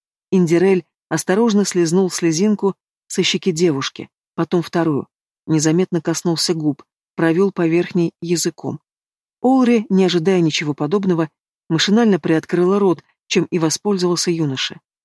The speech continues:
И уже через несколько минут они целовались. Сперва нежно, словно изучая друг друга, но постепенно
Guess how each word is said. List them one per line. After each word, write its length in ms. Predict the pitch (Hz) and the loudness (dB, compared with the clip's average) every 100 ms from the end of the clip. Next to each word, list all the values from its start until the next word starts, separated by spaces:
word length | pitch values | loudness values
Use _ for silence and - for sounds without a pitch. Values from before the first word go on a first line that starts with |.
| _ _ | _ _
И 60 | 135 | -2
уже 260 | 170 277 | 0 0
через 280 | - 180 151 | 0 0 2
несколько 460 | 196 240 170 151 165 | 0 0 -2 -2 0
минут 320 | 190 233 190 | 0 0 0
они 200 | 170 170 | 0 -2
целовались. 640 | - 151 147 139 127 - - _ _ - | -4 -4 -2 -2 -2 -6 -10 _ _ -8
Сперва 380 | - 190 185 | -2 0 0
нежно, 500 | 180 180 151 131 143 - _ _ | 2 2 0 0 -4 -4 _ _
словно 360 | - 180 170 170 - | -2 0 2 0 -2
изучая 540 | 185 202 - 196 143 | -2 -2 -2 0 0
друг 220 | 160 151 | -2 -2
друга, 400 | 156 165 143 143 - _ _ _ | -2 -2 -2 -4 -8 _ _ _
но 180 | 151 139 | -2 -2
постепенно 720 | - - 131 - 190 185 | -4 -8 -4 0 2 2